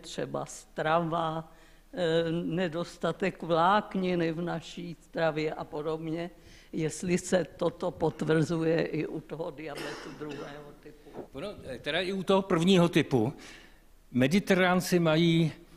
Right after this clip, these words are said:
Speaker 2: o třetinu až polovinu méně případů než Skandinávci. Někteří si myslí, že jsou to paraziti. Škoda, že Jula Lukeš je u Cyrila Hešla. Eh, někteří si myslí, že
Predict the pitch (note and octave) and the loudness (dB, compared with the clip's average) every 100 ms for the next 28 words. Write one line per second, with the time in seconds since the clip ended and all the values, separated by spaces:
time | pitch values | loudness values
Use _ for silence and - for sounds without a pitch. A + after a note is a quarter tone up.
0 | - - B2+ C3 - D#3+ F3 E3+ D#3 - | -20 -8 -2 -2 0 0 4 4 2 0
1 | D3 C#3 D3 D3+ C3+ C3+ D3+ D3 - C3 | 0 2 2 4 6 6 6 4 -2 0
2 | C3 A#2+ B2+ - - - - B2 - - | 2 4 2 0 -12 -14 -2 0 0 0
3 | A#2 A#2+ G#2 E2+ - - - - _ - | 2 2 2 -2 -10 -12 -14 -20 _ -20
4 | - - - - _ B2+ C3+ D#3 C#3+ E3+ | -20 -20 -20 -20 _ -4 -2 -2 -2 -2
5 | D3 - C3+ B2+ B2+ C3+ B2 C3+ - - | -4 -2 -4 -4 -4 -6 -2 -4 -4 -4
6 | A#2 A2+ G#2+ - E2 - - - A#2+ A2 | -2 -2 -6 -8 -10 -12 -18 -12 -8 -6
7 | A#2 A2 - - - - - - A2+ A#2 | -4 -8 -10 -20 -20 -20 -20 -8 -2 0
8 | A2 G#2+ - A2+ - A#2 G2 F#2+ B2+ A2 | 0 -4 -6 -6 -2 -2 -2 -6 -2 -2
9 | A2 F2+ F#2+ - C#3+ C#3 - - - - | -2 -4 -8 -2 0 0 -6 -20 -20 -10
10 | C3+ A#2+ A#2+ D#3+ C3+ D#3 C#3 C3 D3+ A#2 | -4 -2 0 -2 -2 -2 -2 -2 -4 -2
11 | C3+ | -4